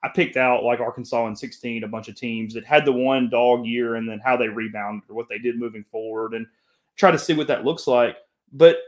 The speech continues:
I don't know if that matters. I don't know if Ole Miss's history matters because you're procuring talent in such a different way that I don't know how to blend present and past together on predicting anything for Ole Miss, because I mentioned it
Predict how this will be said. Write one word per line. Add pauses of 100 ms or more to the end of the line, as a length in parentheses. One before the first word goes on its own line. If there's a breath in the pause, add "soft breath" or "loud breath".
(140)
I
don't
know
if
that
matters.
I
don't
know
if
Ole
Miss's
history
matters
because
you're
procuring
talent
in
such
a
different
way (480)
that
I
don't
know
how
to
blend (120)
present
and
past
together
on
predicting
anything
for
Ole
Miss,
because
I
mentioned
it